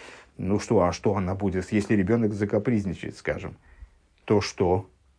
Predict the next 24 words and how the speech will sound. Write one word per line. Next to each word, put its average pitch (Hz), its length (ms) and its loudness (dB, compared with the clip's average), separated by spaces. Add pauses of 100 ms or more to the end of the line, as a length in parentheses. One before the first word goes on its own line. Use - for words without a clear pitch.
Она 90 260 -2
его 87 240 2
у-, 95 220 4
убьет, 107 560 4
не 123 80 2
дай 95 160 4
бог, 98 240 0
что 104 180 4
она 98 160 0
с - 100 -8
ним 92 140 -4
сделает, 110 440 4
если 95 260 -2
он 98 180 0
не 98 100 0
последует 101 680 2
и-, 90 140 2
ее 95 400 2
указаниям, 98 760 2
там, 85 160 -6
когда 90 320 -4
чуть-чуть 92 360 -4
подрастет, 90 580 -2
скажем. - 380 -10